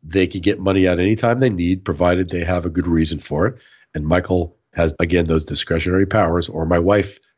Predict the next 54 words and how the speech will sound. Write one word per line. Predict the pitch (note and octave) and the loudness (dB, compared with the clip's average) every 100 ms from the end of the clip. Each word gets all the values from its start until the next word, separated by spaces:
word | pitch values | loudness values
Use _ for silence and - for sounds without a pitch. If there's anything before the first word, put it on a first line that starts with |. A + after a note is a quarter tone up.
| - | -4
currently, | E3+ F2+ C3+ C#2+ - _ _ | -2 -2 -4 -10 -16 _ _
to | - | -4
make | F2 F2+ | -2 0
a | F2+ | 0
distribution | E2 - D#2 D#2+ - D#2 - | -2 -6 -4 -4 -4 -10 -14
to | - | -14
the | D#2+ | -10
girls, | C#2+ D2 - - - _ - | -8 -8 -10 -16 -18 _ -6
but | G#2+ | 0
not | B2 | 0
full | B2+ F#3+ F3+ | 0 2 2
distribution. | G2+ - C#2 C2 - - _ _ _ | 2 -2 -8 -12 -14 -20 _ _ _
So | - F2+ | -6 0
let's | G2+ G2 | 0 -2
say, | - - G#2 | -6 -4 -2
for | F2+ | 0
example, | G2 F2+ F#2 F#2+ F2 E2+ - - - _ - | -2 0 0 0 -2 -4 -10 -20 -20 _ -2
my | F2+ | 0
daughter | F2 F#2 | 2 4
Alicia | F2 F2+ - F#2 | 4 2 2 2
wanted | F2 | 2
to | D#2 | 0
buy | D2+ | -2
a | D2 | -2
car. | - C2 - _ _ | -2 -4 -6 _ _
My | - F2 | -4 0
wife | F#2 F#2 - | 2 0 0
right | G2+ | 0
now | F#2+ | 0
can | F#2+ E2 | -2 0
go | F2+ | 0
into | G2 | 2
that | A2 A2 | 2 0
trust, | - B2 C#3 - - _ - _ | 2 2 2 -2 -12 _ -20 _
take | - F#2 | -6 -2
money | F2+ F#2+ G2+ | 2 4 4
out, | G2+ G#2+ | 2 0
and | |
she | - | -4
could | E2+ | -4
buy | E2 D2 | -4 -6
a | |
car. | - - - _ _ _ _ - | -6 -12 -14 _ _ _ _ 0
Not | B2 | 2
a | G2 | 2
big | G#2 G2 | 0 2
risk, | G#2+ C#3 - | 2 2 -2
but | - E2+ | -6 -4
she | G2 | -4
can | E2+ | -4
do | D#2+ C2 | -6 -8
that. | G#1+ - - - - - _ | -16 -20 -20 -20 -20 -20 _
But | A2 G#2 | 0 2
my | G2 F#2+ F#2+ F2+ | 0 2 2 0